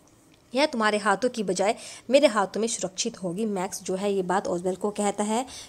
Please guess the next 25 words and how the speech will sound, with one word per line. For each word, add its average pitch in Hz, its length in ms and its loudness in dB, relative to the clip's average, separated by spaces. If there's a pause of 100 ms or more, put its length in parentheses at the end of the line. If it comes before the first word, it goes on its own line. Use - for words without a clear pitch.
क्योंकि 220 180 2
ओसवेल 208 300 4
ने 226 100 0
जैसे 220 280 0
कि 247 100 -4
पहले 226 280 0
बताया 214 340 2
था 247 260 -4 (320)
कि 262 60 -4
एक 247 160 -6
इंपॉर्टेंट 220 520 -2
पेपर 208 260 0
आने 220 220 0
वाला 220 240 0
है 254 220 -2 (320)
जिसके 247 360 -2
लिए 254 200 0
काफ़ी 196 400 -4
जो, 233 320 4 (300)
अ, 196 160 4
मैन 196 360 2
और 208 80 0
वुमेन 202 380 0
जो 202 120 0
है 247 220 0